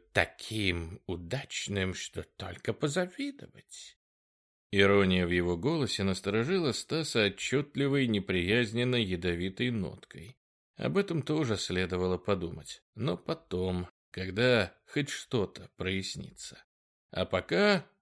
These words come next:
просто запомнить. «Ясно», вздохнул Стас. «Буду ждать завтрашнего дня».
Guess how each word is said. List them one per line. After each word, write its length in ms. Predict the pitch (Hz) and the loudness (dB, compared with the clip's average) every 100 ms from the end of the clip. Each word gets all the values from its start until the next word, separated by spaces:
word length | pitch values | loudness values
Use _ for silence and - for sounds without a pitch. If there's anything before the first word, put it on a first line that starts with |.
| _ | _
просто 420 | - 170 180 180 | 0 0 0 -2
запомнить. 920 | 156 156 - 95 90 87 85 82 - _ _ _ _ _ _ | 0 0 0 0 0 0 -2 -4 -10 _ _ _ _ _ _
«Ясно», 880 | 95 95 123 131 117 - - - - _ - | -2 0 2 0 -2 -6 -12 -16 -20 _ -8
вздохнул 520 | 92 92 92 - 92 | -4 0 0 0 -2
Стас. 420 | - - - - _ - | -4 -12 -14 -16 _ -2
«Буду 320 | 139 202 165 | 2 4 2
ждать 500 | 95 107 151 - - _ - | 2 2 0 -2 -12 _ -10
завтрашнего 720 | 92 110 131 123 92 98 90 | -2 0 2 0 -2 -2 -2
дня». 420 | 85 85 90 85 | -2 -4 -4 -6